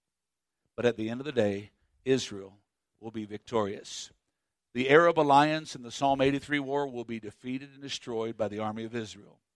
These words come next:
And this is what many think will usher in the world leader. Why? Because this is gonna set the entire world on its heels.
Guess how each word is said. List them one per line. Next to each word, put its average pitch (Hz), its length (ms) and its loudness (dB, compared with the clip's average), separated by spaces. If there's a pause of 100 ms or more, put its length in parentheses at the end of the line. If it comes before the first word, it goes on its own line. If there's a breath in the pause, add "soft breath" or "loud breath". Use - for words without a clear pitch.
(920)
And 113 200 -2
this 127 220 -6
is 151 160 -14
what 143 340 0
many 135 380 -6
think 135 500 -4 (200)
will 113 220 -4
usher 123 400 -2
in 135 360 -10
the 107 80 -16
world 113 400 -6
leader. 117 300 -10 (380)
Why? 120 240 8
Because 135 360 2
this 135 180 0
is 135 120 -12
gonna 131 160 -8
set 143 280 6
the 120 100 0
entire 151 540 -2
world 156 480 0
on 120 140 4
its 110 140 -8
heels. 120 520 -12